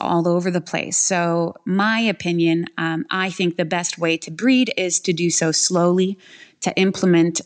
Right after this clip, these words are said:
um, things that can, uh, like birth control, contraceptions, things that can allow these cats to remain intact, remain sexually intact, but are not suffering from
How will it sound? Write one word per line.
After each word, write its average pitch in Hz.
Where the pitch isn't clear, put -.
um, 160
things 180
that 160
can, 160
uh, -
like -
birth 190
control, 185
contraceptions, 175
things 196
that 175
can 180
allow 180
these 185
cats 175
to 180
remain 175
intact, 165
remain 175
sexually 175
intact, 160
but 190
are 190
not 180
suffering 175
from 165